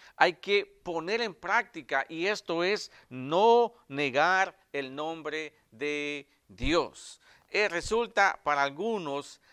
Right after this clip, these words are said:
difícil confesar que son cristianos, confesar que asisten a una iglesia, confesar que aman a Dios. Pero cuando usted ha guardado la palabra de Dios en su corazón, cuando esa palabra hace un efecto en su vida,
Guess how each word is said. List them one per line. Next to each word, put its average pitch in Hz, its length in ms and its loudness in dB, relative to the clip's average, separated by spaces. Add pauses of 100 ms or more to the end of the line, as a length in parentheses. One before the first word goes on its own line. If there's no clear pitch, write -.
(160)
difícil 139 920 -8 (260)
confesar 160 580 -4
que 139 120 -12
son 143 180 -12
cristianos, 117 680 -12 (400)
confesar 185 560 2
que 175 140 0
asisten 156 420 -2
a 143 80 0
una 143 140 -2
iglesia, 127 480 -4 (200)
confesar 190 920 2
que 165 180 -4
aman 165 280 2
a 135 80 2
Dios. 139 520 -2 (440)
Pero 170 180 6
cuando 175 360 6
usted 208 580 4
ha 185 80 12
guardado 190 680 6
la 196 180 4
palabra 170 420 2
de 156 80 -4
Dios 160 180 -8
en 160 120 -14
su 143 120 -12
corazón, 135 540 0
cuando 156 380 2 (240)
esa 220 280 6
palabra 185 600 10
hace 190 160 0
un 202 80 -4
efecto 202 640 0
en 165 80 -6
su 220 340 -4
vida, 156 580 -2